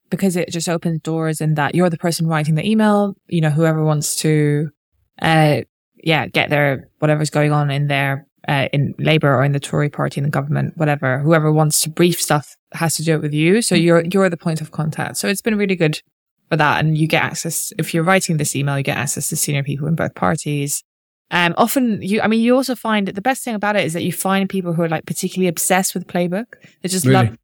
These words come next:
Speaker 1: and then, and then they'll, yeah, and then
Speaker 2: Like
Speaker 1: they'll
Speaker 2: who?
Speaker 1: proactively
Speaker 2: Not
Speaker 1: seek
Speaker 2: who,
Speaker 1: you out.
Speaker 2: but what kind of per-, in
Speaker 1: Well,
Speaker 2: what way?
Speaker 1: some, some M Ps,
Speaker 2: Yeah.
Speaker 1: um,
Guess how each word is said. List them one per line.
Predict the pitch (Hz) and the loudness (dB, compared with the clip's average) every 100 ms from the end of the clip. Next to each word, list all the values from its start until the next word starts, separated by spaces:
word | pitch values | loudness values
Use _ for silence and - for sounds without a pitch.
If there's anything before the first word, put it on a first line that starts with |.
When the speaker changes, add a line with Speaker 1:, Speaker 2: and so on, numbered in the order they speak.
| - | -4
Speaker 1:
and | 190 190 | 0 4
then, | 214 175 - | 2 2 -2
and | - 180 | -2 0
then | 196 190 | 2 2
they'll, | 185 185 - | 2 0 0
yeah, | 214 233 202 175 | 0 2 2 2
and | 180 | 0
then | 180 | 4
Speaker 2:
Like | 143 139 | 4 6
Speaker 1:
they'll | 139 | 6
Speaker 2:
who? | |
Speaker 1:
proactively | 185 - 196 190 165 | 6 0 -4 2 6
Speaker 2:
Not | 175 | 8
Speaker 1:
seek | |
Speaker 2:
who, | 156 160 | 10 8
Speaker 1:
you | |
out. | 123 | 6
Speaker 2:
but | 117 110 - | 4 0 0
what | 135 123 | 2 4
kind | 131 123 | 4 4
of | 107 | 4
per-, | 117 - | 2 6
in | 131 | 8
Speaker 1:
Well, | 156 | 8
Speaker 2:
what | 147 | 8
way? | 135 | 6
Speaker 1:
some, | 107 247 240 | 4 2 0
some | - 226 220 | 0 0 2
M | 214 | 0
Ps, | 190 190 190 285 - - - - | -2 -4 -4 -4 -6 -8 -10 -2
Speaker 2:
Yeah. | 185 185 180 | 0 2 2
Speaker 1:
um, | 170 170 165 165 | 0 -4 -4 -6